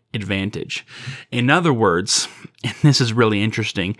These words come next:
because that quote right there, "By having a situation where you vaccinate everybody, a vaccine-resistant mutant actually gains a selective advantage."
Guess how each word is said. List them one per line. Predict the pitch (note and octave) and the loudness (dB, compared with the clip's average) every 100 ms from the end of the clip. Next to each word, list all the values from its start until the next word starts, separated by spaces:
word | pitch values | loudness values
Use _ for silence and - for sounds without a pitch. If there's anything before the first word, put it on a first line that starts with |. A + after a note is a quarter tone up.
| - - | -14 -4
because | A#2 - A2+ | 0 2 4
that | C#3 D#3+ - | 2 0 4
quote | D3+ C3 | 4 6
right | A#2+ A2 - | 4 0 0
there, | G2+ G#2 | -2 0
"By | A2 | -2
having | G2+ - C3+ D#3 D#3 | -2 0 0 0 -2
a | |
situation | - D3+ C#3 A2 G#2+ A2+ A2 | -2 -2 2 2 2 0 0
where | G2+ | 0
you | G2 | -2
vaccinate | G#2+ A2+ B2+ D3+ D3 - | -2 -2 0 2 2 0
everybody, | A2 G2 F2 F#2+ F#2 F2 - - - - | -2 -2 -2 -2 -2 -4 -10 -18 -16 -10
a | A2 | -4
vaccine-resistant | A2+ G#2+ - - C#3 D3+ D3 C3+ C3 D#3 B2 | 0 -2 -2 2 4 4 4 4 4 2 2
mutant | A2 G2 G2 - | 0 0 -4 -4
actually | A2+ A2+ - A#2 A2 | -2 -2 -2 -2 -2
gains | A2+ G#2+ G#2 | -2 -2 -2
a | G#2+ | -4
selective | F#2 G#2 - D2+ | -6 -8 -8 -10
advantage." | D2+ C#2 C2 - - | -8 -10 -10 -10 -10